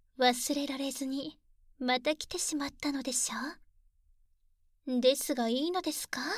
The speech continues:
もしまた私の指導を受けたいというのであれば、今度は容赦はいたしませんよ。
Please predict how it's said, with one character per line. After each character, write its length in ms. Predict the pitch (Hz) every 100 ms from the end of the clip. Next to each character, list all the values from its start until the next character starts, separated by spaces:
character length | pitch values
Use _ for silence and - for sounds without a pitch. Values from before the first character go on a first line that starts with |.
| - - - _ _ _ _ 294
も 220 | 277 302
し 220 | - 262
ま 140 | 240
た 180 | 233 285
私 400 | 285 294 302 -
の 140 | 320 311
指 260 | - 320
導 20 | 339 285
を 20 |
受 220 | 233 233 277
け 20 |
た 160 | 320
い 100 | 330
と 120 | 311 233
い 140 | 233
う 100 | 294
の 140 | 330 320
で 140 | 247
あ 100 | 247
れ 140 | 294 285
ば、 280 | 240 262 - - - - - _ -
今 240 | 330 330
度 100 | 294
は 120 | 247
容 280 | 233 254 339
赦 200 | 349 359
は 100 | 294
い 80 | 247
た 100 | 277
し 160 | -
ま 120 | 302 302
せ 160 | -
ん 160 | 311
よ。 100 | 247